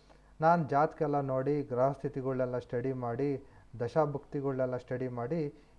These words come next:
ಈ ಪೀರಿಯಡಿಂದ ಈ ಪೀರಿಯಡ್‌ವರೆಗೂ ಮದುವೆ ಆಗ್ತತೆ ಅಂತ ಹೇಳ್ತೀನಿ. ಮದುವೆ ಆಗ್ತತೆ ಅಂತ ಇಟ್ಕೊಳ್ರಿ. ಆಮೇಲೆ ಇನ್ನೂ ಒಂದು ಆರು ತಿಂಗಳು ಅಥವಾ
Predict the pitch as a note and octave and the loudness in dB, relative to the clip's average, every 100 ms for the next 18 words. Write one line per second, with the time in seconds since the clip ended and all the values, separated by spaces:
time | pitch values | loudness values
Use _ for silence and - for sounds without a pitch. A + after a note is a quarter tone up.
0 | B2+ D#3+ F3 F3 D#3+ D3+ D3 D3 E3 C3+ | -4 -4 -2 0 2 0 -2 0 0 -2
1 | - C#3+ C#3 C#3 C3+ D#3 D#3 B2 C#3+ B2+ | -2 -2 0 0 -2 -4 -4 -4 -2 2
2 | C3 - D3 - B2+ B2+ C#3 A#2+ A#2 A2 | 2 0 -4 -4 -6 -4 -4 -4 -4 -8
3 | G#2+ A2+ A#2+ D#3+ F3+ A#2 B2+ D#3 - D#3 | -10 -8 -6 -2 0 0 0 -2 -2 -2
4 | D3 C#3 C3+ B2 - A#2 G#2+ A2 - - | -2 -4 -4 -4 -4 -4 -2 -8 -12 -20
5 | - - - _ - - - - - - | -20 -20 -20 _ -20 -20 -20 -20 -20 -16
6 | - D3+ E3 D#3+ D#3 D#3 C#3 D#3 D3+ C#3+ | 0 2 2 0 0 -2 -2 -2 -2 -2
7 | C3+ C3 A#2 A2+ G#2 G2 - - - - | -4 -2 -2 -4 -8 -12 -20 -20 -20 -20
8 | - - B2 D3 E3 D#3+ D3 C3+ D#3 D#3+ | -20 -8 2 4 4 0 -4 0 0 0
9 | C#3+ - - B2+ D3 - C#3 C3+ - | -4 -14 -12 -4 -2 0 0 -2 -4